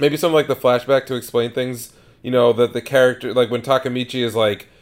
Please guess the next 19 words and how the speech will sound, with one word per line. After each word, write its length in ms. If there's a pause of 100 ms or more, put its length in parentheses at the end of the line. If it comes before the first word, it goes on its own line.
(100)
he 140
saw 300
something 520
and 160
then 80
he's 140
remembering 480
that 120
he 80
saw 340
it 80 (360)
and 200
then 120
having 300
a 140
monologue 640
over 340
it. 300
Mm, 340